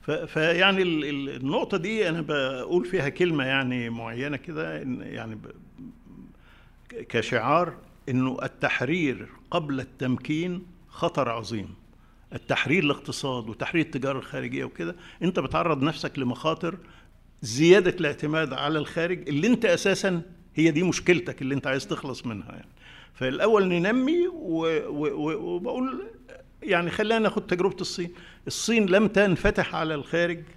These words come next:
والطالب بقى إن بدها تغزو أسواق العالم، وبالتالي تروح تلتحق بمنظمة التجارة العالمية إلا بعد ما تمكنت. بقى عندها اقتصاد قوي وعندها ما تصدره،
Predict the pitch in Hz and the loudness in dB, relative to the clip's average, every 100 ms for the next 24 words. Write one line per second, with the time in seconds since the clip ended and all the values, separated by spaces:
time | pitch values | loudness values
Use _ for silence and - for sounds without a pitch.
0 | - - 135 - 180 196 175 151 185 156 | -20 -8 -6 -2 4 6 6 2 0 0
1 | 143 143 151 202 156 165 139 175 160 151 | -2 -4 2 2 4 0 0 -2 -2 -2
2 | 143 165 165 156 143 131 139 - 180 151 | 0 2 0 -2 -2 -2 -2 -2 0 0
3 | 165 185 - 147 - 180 160 - 156 147 | 0 -2 0 -4 -2 -6 -6 -8 -4 -2
4 | 143 131 185 180 - 143 170 165 143 143 | 0 0 -2 -2 -6 0 2 4 4 2
5 | 151 160 208 202 - - - - 247 233 | 0 0 -2 -4 -10 -20 -12 -4 0 0
6 | 226 214 208 202 190 180 214 180 104 - | 0 0 0 0 0 0 0 0 -2 -10
7 | - - - 151 151 147 147 214 196 165 | -20 -20 -4 0 4 4 4 4 4 2
8 | 151 - - - 170 - 160 190 214 202 | -2 -8 -10 -2 -2 0 2 2 0 -8
9 | - - - 127 135 139 226 196 202 185 | -16 -20 -4 2 4 6 6 6 4 2
10 | - 151 131 160 208 214 | 0 0 2 2 2 2